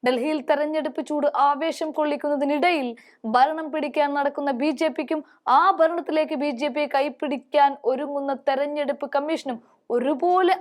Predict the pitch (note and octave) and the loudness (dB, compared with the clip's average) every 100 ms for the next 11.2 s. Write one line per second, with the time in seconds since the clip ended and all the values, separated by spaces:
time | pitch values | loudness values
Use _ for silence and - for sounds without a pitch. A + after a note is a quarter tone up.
0 | - - B3 F#4 F4+ B3+ D4+ C#4 - B3+ | 0 -2 2 0 0 -4 -4 -4 -6 -4
1 | B3 B3 A#3+ A#3 A#3+ A#3 A#3 G#3+ G#3+ G#3 | -4 -4 -8 -6 -4 -2 -4 -4 -6 -6
2 | G#3+ G3+ _ _ - A4 G4 C4 A#3+ A#3+ | -6 -6 _ _ 4 6 6 2 0 -10
3 | _ _ - A#3 B3+ D4+ E4 E4 D#4 D#4+ | _ _ 0 4 6 4 2 0 0 0
4 | D4+ C#4 A#3+ A#3+ C#4+ - A#3+ C4 D#4+ D#4 | 0 -2 -4 -4 -6 0 0 0 0 2
5 | D4 D#4+ - - F4+ E4 - C#4+ B3 A3+ | 2 0 -2 0 0 0 -2 0 0 0
6 | A3 A3 _ _ B3+ C#4+ D#4+ D#4+ D#4 D4+ | -8 -12 _ _ 2 2 2 0 2 4
7 | C#4+ C#4+ C#4+ D4 - C#4 - C#4 C#4+ A#3+ | 4 2 -6 -4 -2 -2 -4 -4 -2 0
8 | B3 C#4 C#4+ C#4+ C#4 C4+ C4 C4+ - C4 | 4 4 2 0 -2 0 0 -2 -4 -4
9 | B3 B3+ - B3+ C4+ C4+ A3 - _ _ | -2 -4 -2 -2 -2 -2 -2 -6 _ _
10 | - A#3 C#4 D4 D#4 D#4+ C#4 D#4 G#4 D#4 | -2 2 4 2 -2 0 2 4 2 0
11 | A#3+ | -2